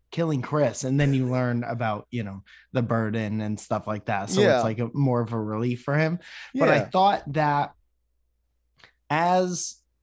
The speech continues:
Speaker 1: on the nose and over the top as I thought some of the stuff was, like the comfortably numb, and I thought,
Speaker 2: Yeah.
Speaker 1: like, the girls talking was kind of corny.
Speaker 2: Yeah.
Speaker 1: And as soon as I'm in my head about, like, is this sh-,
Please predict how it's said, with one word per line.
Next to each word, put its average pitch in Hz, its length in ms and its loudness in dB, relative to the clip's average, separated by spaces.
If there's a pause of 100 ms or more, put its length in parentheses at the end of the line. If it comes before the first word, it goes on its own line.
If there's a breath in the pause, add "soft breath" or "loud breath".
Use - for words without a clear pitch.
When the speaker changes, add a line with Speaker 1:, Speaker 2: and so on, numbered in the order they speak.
(300)
Speaker 1:
on 185 240 4
the 180 80 4
nose 156 540 2
and 143 240 -2
over 151 220 0
the 156 140 0
top 139 380 0
as 127 100 -4
I 123 80 0
thought 131 320 0
some 151 240 0
of 135 80 0
the 117 100 -2
stuff 101 320 -6
was, 107 240 -6
like 120 200 -2
the 127 80 -4
comfortably 127 500 0
numb, 123 320 2
and 117 100 -2
I 117 60 -4
thought, 139 240 2
Speaker 2:
Yeah. 131 80 2
Speaker 1:
like, 120 180 -2
the 139 120 0
girls 135 360 0
talking 123 460 -2
was 120 160 -4
kind 123 240 -4
of 113 140 -8
corny. 117 580 -2 (320 loud breath)
Speaker 2:
Yeah. 156 220 2
Speaker 1:
And 165 160 4
as 160 160 4
soon 233 240 4
as 196 120 0
I'm 170 220 0
in 165 100 0
my 151 140 2
head 139 240 -2
about, 135 340 0
like, 131 300 -2
is 143 200 -2
this 277 320 -2
sh-, - 200 -4